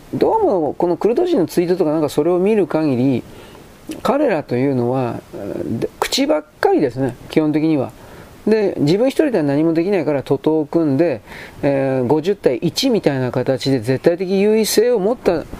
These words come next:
状態でたった一人を脅し続けるというか、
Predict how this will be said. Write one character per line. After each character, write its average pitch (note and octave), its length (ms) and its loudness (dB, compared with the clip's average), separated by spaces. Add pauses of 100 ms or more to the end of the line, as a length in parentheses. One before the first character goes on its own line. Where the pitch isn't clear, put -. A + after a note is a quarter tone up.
(280)
状 F3 200 2
態 F3+ 200 0
で G#3+ 100 0
た - 160 -4
っ - 20 -6
た F3 180 -2
一 G#3+ 280 0
人 D#3+ 200 -2
を D#3+ 180 0 (760)
脅 D3+ 240 2
し E3+ 240 -4
続 C3+ 280 0
け E3+ 140 2
る C#3+ 80 -2
と - 140 -4
い B2 80 0
う A#2+ 60 -2
か、 A2+ 180 -4